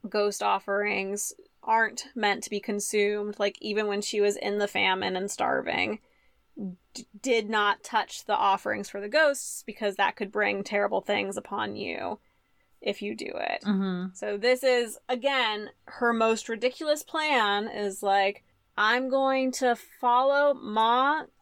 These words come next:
Speaker 1: I love her. I'm going to do what she wants and make sure that my men do not have to fight, like, our brothers in arms by
Speaker 2: Yeah.
Speaker 1: feeding them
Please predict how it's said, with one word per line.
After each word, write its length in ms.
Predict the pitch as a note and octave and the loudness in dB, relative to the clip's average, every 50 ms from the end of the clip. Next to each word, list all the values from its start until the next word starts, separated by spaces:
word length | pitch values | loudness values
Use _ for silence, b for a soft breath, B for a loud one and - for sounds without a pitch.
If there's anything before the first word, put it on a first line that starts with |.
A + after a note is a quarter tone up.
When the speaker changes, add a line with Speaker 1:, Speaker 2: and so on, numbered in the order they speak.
| _ _ _ - | _ _ _ 0
Speaker 1:
I 140 | G3+ G3+ G3+ | 2 2 2
love 320 | G3+ A3 G#3 G#3+ A#3 A#3+ | 4 4 4 2 2 2
her. 360 | C#4 C#4 C#4 C#4+ D4 D4+ - - | 0 2 2 2 2 0 -2 -4
I'm 140 | - G#3+ G#3+ | -6 -6 -2
going 260 | G3+ G3+ G3+ G3+ G3+ | -2 -2 -2 -2 -2
to 60 | F#3+ F#3 | -4 -6
do 220 | F3 - G#3 G#3+ | -4 0 0 2
what 140 | A3+ A3+ A#3 | 2 2 0
she 180 | - - C4 | -2 -4 -2
wants 380 | B3+ B3 B3+ C4 C#4 D4+ D4 - | 0 2 2 2 2 0 -2 -2
and 100 | A3 G#3 | -2 -2
make 180 | G3 G#3 G#3 - | -2 -2 -4 -4
sure 240 | - - G#3+ G#3+ | -4 -2 -2 0
that 160 | A3 A3 G3 G3+ | 0 0 0 0
my 200 | G3 F#3+ G3+ G#3+ | 2 0 0 2
men 480 | A#3 A#3+ B3 B3+ C4 C4+ C#4 D4+ E4 - _ _ _ _ _ - G#3 | 2 2 2 4 2 2 0 -2 -4 -6 _ _ _ _ _ -12 -6
do 260 | F#3 A3+ B3 C4+ C#4 | -2 0 0 2 2
not 260 | C4+ C#4 D4 C#4+ C4+ | 2 2 0 0 0
have 240 | B3+ B3+ B3+ B3+ - | 0 0 -2 -2 0
to 140 | - B3 A3+ | -2 -4 -4
fight, 720 | - - C4 C#4 B3+ A#3+ A3 G#3+ - - - - - - _ _ _ _ _ _ _ - | 0 0 2 4 4 2 2 0 -2 -6 -8 -12 -12 -12 _ _ _ _ _ _ _ -6
like, 360 | G3+ G3+ F#3+ F#3 F#3 F#3 - - | -2 2 2 2 2 0 -2 -2
our 260 | - G#3+ G#3 G#3 G#3 | 0 0 2 2 2
brothers 400 | G3+ F#3 G3+ G3+ G3+ G3+ G3 F3 | 2 2 0 2 2 2 0 -2
in 80 | F#3 G3 | -2 -4
arms 800 | - G3 G3 G3 G3 G3+ G#3 A3 A3+ B3+ C#4+ D4 - - - _ _ _ _ _ _ - | -4 -2 -2 -2 -2 -2 -4 -4 -6 -6 -8 -10 -12 -16 -20 _ _ _ _ _ _ -10
by 300 | A3 G#3 B3 B3 C4+ C#4+ - | -4 0 0 2 2 0 0
Speaker 2:
Yeah. 220 | G3 F3+ E3 E3 | 2 2 2 4
Speaker 1:
feeding 200 | C#4+ C#4 A#3+ A#3 F#3+ | 4 2 0 2 2
them 560 | G3+ F#3+ F#3 F#3 F#3+ F#3+ G3 G3 G#3 G#3+ | 2 2 4 4 2 0 0 -4 -6 -8